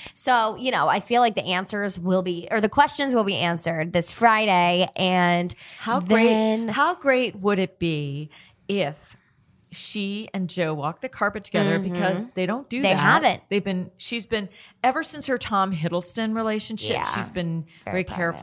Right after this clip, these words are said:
Speaker 1: private.
Speaker 2: to be very private about her <coughs> relationships. But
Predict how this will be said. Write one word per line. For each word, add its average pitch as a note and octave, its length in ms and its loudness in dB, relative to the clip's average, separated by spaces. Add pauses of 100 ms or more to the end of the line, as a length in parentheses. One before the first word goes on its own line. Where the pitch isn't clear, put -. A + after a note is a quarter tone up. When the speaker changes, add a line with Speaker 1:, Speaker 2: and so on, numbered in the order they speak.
Speaker 1:
private. D#3 60 -6
Speaker 2:
to D#3+ 60 -8
be D#3 160 -6
very C#3+ 360 -6
private D3+ 640 -4
about C#3 280 -8
her C#3 360 -8 (180)
<coughs> F3+ 480 -4
relationships. A3+ 880 -4 (200)
But A#3+ 580 2